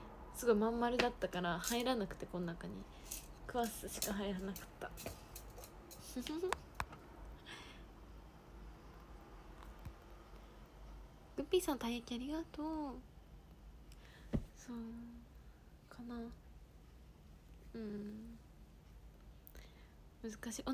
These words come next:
じの持ってる？何入れてるんだろう。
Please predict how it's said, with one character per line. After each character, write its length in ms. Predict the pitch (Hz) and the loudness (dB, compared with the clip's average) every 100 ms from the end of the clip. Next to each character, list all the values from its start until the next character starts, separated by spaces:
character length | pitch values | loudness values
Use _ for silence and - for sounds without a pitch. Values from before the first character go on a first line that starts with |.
| 320 | 8
じ 80 | 415 | 10
の 80 | 339 | 8
持 120 | 277 | 8
っ 20 | |
て 160 | - 214 | 4 4
る？ 140 | 196 | 6
何 220 | 214 285 | 4 2
入 100 | 247 | 2
れ 60 | 220 | 0
て 180 | 208 208 | -2 -4
る 60 | |
ん 100 | 208 | -4
だ 80 | 208 | -2
ろ 60 | 202 226 - - - - - - - - - - - - - - - - - - - - - - - - - | -4 -6 -10 -12 -16 -16 -14 -14 -14 -16 -14 -16 -16 -16 -14 -14 -14 -14 -14 -14 -12 -12 -12 -14 -16 -16 -8
う。 20 | - | 0